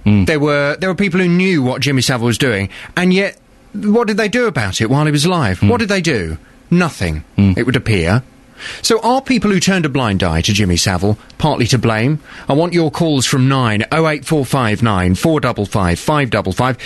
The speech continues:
Speaker 2: Do you think they're to blame, or do you think that's actually quite easy to say, but exposing, blowing the whistle on someone as big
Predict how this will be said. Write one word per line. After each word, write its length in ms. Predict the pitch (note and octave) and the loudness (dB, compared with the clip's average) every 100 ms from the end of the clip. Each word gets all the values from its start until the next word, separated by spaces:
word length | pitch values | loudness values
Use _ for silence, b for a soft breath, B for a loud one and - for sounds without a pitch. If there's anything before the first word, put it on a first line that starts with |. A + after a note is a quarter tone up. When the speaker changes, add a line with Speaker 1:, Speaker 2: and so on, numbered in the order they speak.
| B | B
Speaker 2:
Do 80 | G#3 | -2
you 60 | G#3+ | -2
think 140 | A3 | 0
they're 100 | G3 | 0
to 120 | F#3 | 0
blame, 320 | D#3+ F3+ G3 - B | 0 0 0 -4 B
or 60 | F3+ | -2
do 80 | E3+ | 0
you 40 | |
think 320 | F3+ F#3 - - B B | 2 0 -4 -12 B B
that's 240 | - - | -4 -2
actually 300 | E3 D3+ D3+ | -2 0 0
quite 240 | C#3+ C#3+ | 2 2
easy 180 | C3 A#2 | 2 2
to 120 | G#2 | 2
say, 580 | G2+ G#3+ E3+ F2 F2+ B2 - - B B - | 0 0 0 0 0 0 -2 -20 B B -2
but 120 | D#3 | -2
exposing, 640 | D#3 - G3 F#3 C#3 A#2 | -2 -2 0 2 0 -2
blowing 260 | G2+ E3+ E3 | 0 0 0
the 80 | C#3+ | 0
whistle 600 | E3+ - G2+ F2 G2+ - | -2 -2 0 0 0 0
on 360 | C3 A#2+ A#2 - | 0 0 0 0
someone 320 | - C#3 A#2 | 0 2 2
as 100 | G#2 | 0
big 580 | F#2 D3 B2 F2+ F2 | 0 0 0 -4 -8